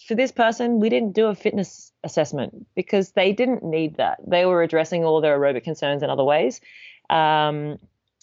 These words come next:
and they were really trying to get movement analysis and rehab exercises for that specific area. So it does become individualized based on the person. Um, there's, I,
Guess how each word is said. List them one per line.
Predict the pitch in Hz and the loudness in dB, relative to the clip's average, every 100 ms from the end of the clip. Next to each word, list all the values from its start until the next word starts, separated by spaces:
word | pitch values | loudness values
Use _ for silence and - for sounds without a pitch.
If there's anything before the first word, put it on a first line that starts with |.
| - | -8
and | 180 170 | -2 0
they | 180 | 2
were | 165 | 0
really | 156 165 156 151 | -2 -2 -2 -4
trying | - 139 | -6 -6
to | 143 | -2
get | 143 - _ | -2 -2 _
movement | 156 160 160 156 151 151 | -8 -4 -4 -4 -4 -4
analysis | 139 135 139 - 139 139 - - - | -2 -2 -2 0 0 -2 -10 -8 -2
and | 131 131 135 135 - | -2 -2 -4 -6 -10
rehab | - 160 147 151 | -6 -2 0 0
exercises | 139 - 151 135 - | -2 -4 -4 -2 -4
for | - | -4
that | 143 107 | -2 -4
specific | - - - | -6 -12 -4
area. | 165 202 147 - | 0 2 0 -2
So | - 170 - - - - | -2 -2 -4 -18 -10 -4
it | 220 | 0
does | 233 | 0
become | 214 214 190 | -2 -4 -2
individualized | 170 156 147 151 143 139 139 139 - - _ _ _ _ - - | -2 -4 -4 -2 0 2 0 -2 -12 -20 _ _ _ _ -18 -4
based | 143 147 | -2 -2
on | 160 | -4
the | 160 | -2
person. | 143 135 143 131 131 - | -2 -2 -2 -6 -8 -8
Um, | 143 135 131 131 131 127 - - - - _ _ | -6 -4 -4 -6 -8 -12 -20 -20 -20 -20 _ _
there's, | 160 156 143 - - | 2 2 -2 -12 -8
I, | - | -2